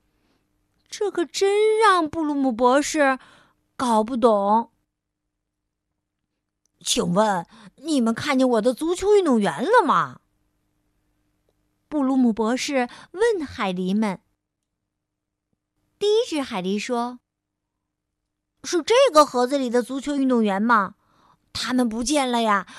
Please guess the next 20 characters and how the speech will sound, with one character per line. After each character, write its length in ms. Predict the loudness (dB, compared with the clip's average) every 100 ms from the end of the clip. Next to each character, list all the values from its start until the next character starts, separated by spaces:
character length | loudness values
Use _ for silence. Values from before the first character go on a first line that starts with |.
| -18
那 220 | -10 -10 -8
是 200 | -6 -2
因 180 | -2
为 300 | 0 0 -2 -8 -16
没 180 | -6 -4
有 140 | -4 -4
电 220 | 0 2 2 2
啦。” 420 | 2 2 0 -6 _ _ _ _ _ _ _ _ _ _ _ _ _ _ _ _ _ _ _
可 380 | -20 -8 -2 -2
是 400 | 0 2 2 -2 -12 -18 -20 _ _
布 220 | -2 0
鲁 140 | 0
姆 160 | 0 -2
博 300 | 0 2 0
士 420 | -2 -2 0 -2 _ _ _ _
还 580 | _ -20 -16 -12 -8 -6
是 200 | -4 -4
搞 280 | 0 0 0
不 120 | -2
懂。 540 | -2 0 0 0 -2